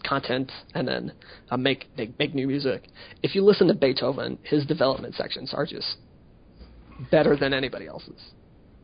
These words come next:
And that's, that's just one example of Beethoven's be-, Beethoven's good because of what he does with, uh,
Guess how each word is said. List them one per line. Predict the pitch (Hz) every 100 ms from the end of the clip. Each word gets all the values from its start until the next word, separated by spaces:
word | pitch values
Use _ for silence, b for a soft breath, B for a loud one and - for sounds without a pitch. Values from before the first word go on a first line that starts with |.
| - B B B B B B - -
And | 156 127 123 139 135 - - - -
that's, | 160 - - - - -
that's | 156 156 -
just | 151 - -
one | - 156 151
example | 143 139 139 139 127 131
of | 143 143 - - 147 - 156
Beethoven's | 160 151 156 147
be-, | 139 131 - 147
Beethoven's | 160 180 165 151
good | 147 139
because | 139 135
of | 131
what | 131 -
he | 135
does | 127 127 -
with, | 131 - - - -
uh, | 123 110